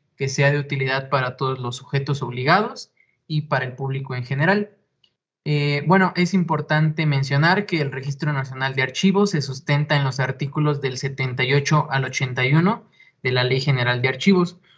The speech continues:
Los artículos nos hablan básicamente de lo que es la operación, eh, perdón, la obtención de la información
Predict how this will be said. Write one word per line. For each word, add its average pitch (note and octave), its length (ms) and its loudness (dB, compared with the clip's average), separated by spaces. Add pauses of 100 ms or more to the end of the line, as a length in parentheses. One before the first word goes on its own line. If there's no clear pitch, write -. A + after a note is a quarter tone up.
Los C#3+ 180 -2
artículos F3 500 0
nos D3+ 200 0
hablan E3 260 0
básicamente D#3+ 720 0
de C#3+ 60 -2
lo C3 180 -6
que D3+ 120 0
es D3 180 -6
la C#3 160 0
operación, D#3+ 1000 2
eh, C#3 180 -2
perdón, D3+ 360 0
la C#3+ 100 2
obtención D#3+ 560 0
de E3 80 0
la D3+ 60 0
información C#3 680 -2